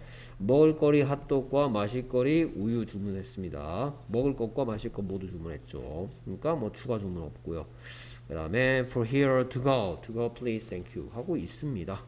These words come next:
오케이, 그래서 바로 클래스 카드로 만나보도록 하겠습니다. 오케이, 웜원과 보이에 대하여 했습니다. 그래서 헬로부터 시작하죠. 헬로.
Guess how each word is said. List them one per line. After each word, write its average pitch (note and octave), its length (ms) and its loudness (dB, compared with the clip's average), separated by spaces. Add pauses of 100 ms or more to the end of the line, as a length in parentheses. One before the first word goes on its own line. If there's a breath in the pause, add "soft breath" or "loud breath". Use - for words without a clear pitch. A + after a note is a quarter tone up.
(760 loud breath)
오케이, B2 320 4
그래서 A2 180 -2
바로 A#2 400 2
클래스 A#2+ 320 -4
카드로 A2 300 -4
만나보도록 C3 640 -2
하겠습니다. A#2+ 960 -6 (2750 loud breath)
오케이, C3+ 300 4
웜원과 D3+ 720 4
보이에 C#3 360 4
대하여 G#2 240 0
했습니다. F2+ 580 -6
그래서 G#2+ 300 -2
헬로부터 C3+ 680 4
시작하죠. G2 1000 -4
헬로. F2 560 -4